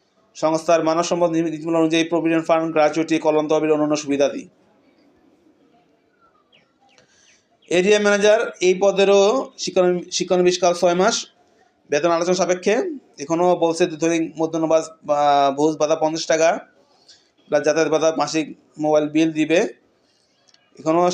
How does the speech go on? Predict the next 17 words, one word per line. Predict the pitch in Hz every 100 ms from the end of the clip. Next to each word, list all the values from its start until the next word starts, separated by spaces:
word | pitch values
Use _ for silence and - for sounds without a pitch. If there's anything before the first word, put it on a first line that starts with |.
| 180
সেম | - - 160 156
আগের | 156 156
মতো। | 143 127 131 - _ 320 330 330 330 330 _ 302 320 311 _ _ _ _ _ _ _ -
তারপরে | 156 170 185
হলো | 185 190 185 175 - - _
অফিস | 170 165 196 - - - _ _ _ _
অফিসার, | 175 180 190 170
শাখা | 135 160 175
ব্যবস্থাপক। | 180 180 190 185 226 - _ 302 - - 480 605 _ _ _ _ _ _ _ 139
এখনও | 151 180 185 185 185 180 - -
তারা | 160 165
বলছে | 165 170 175
যে | 160
শিক্ষানবিশ | - 170 170 170
কাল | 170 170
ছয় | - 170
মাস, | 170 196 240 -